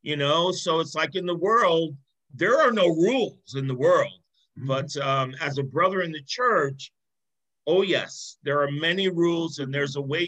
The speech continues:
Speaker 1: to do it to encourage the sister because she is your sister. She is the daughter of God, and you must treat her a specific and a special way.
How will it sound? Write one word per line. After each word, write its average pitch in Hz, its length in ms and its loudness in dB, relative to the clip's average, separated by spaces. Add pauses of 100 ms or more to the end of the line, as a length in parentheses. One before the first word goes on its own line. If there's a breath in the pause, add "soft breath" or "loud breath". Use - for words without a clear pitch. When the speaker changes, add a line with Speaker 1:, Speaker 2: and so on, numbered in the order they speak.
Speaker 1:
to 156 100 -8
do 147 360 2
it 254 140 0 (420)
to 143 160 -8
encourage 151 580 -2
the 160 80 -10
sister 160 680 -8 (260)
because 135 380 -4
she 143 360 -6
is 139 200 -6
your 139 160 0
sister. 139 800 -6 (280)
She 156 180 -8
is 139 160 -4
the 147 80 -10
daughter 139 400 0
of 127 140 -8
God, 110 420 -4 (120)
and 117 120 -14
you 135 120 -10
must 135 320 -6
treat 180 280 -10
her 117 320 -2 (300)
a 135 60 -8
specific 143 760 -8
and 135 100 -10
a 120 80 -10
special 127 480 -8
way. 110 400 -4